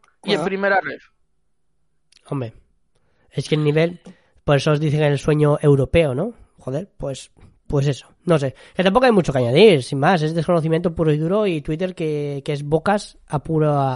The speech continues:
Speaker 3: a pura pala, a palaes.
Speaker 2: Eso es.
Speaker 3: Entonces, pues bueno, y es lo que hay. Es lo que se expone uno al estar en redes sociales.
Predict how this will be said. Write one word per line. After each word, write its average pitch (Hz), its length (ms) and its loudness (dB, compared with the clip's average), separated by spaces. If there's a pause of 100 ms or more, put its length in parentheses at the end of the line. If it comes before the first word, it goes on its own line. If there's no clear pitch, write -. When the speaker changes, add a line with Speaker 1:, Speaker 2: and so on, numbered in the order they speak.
(360)
Speaker 3:
a - 160 -20
pura 143 300 -8
pala, - 320 -16 (180)
a 143 120 -14
palaes. - 480 -16 (280)
Speaker 2:
Eso - 220 -20
es. - 220 -14
Speaker 3:
Entonces, 156 340 0
pues 147 100 0
bueno, 143 200 0
y 139 80 0
es 143 60 0
lo 135 100 -2
que 135 100 -10
hay. - 100 -6 (460)
Es 180 80 0
lo 160 80 2
que 151 100 -2
se 135 100 -6
expone 139 260 -6
uno 135 220 -6
al 127 180 -6
estar 127 260 -10
en 131 100 -8
redes 131 160 -6
sociales. 131 440 -12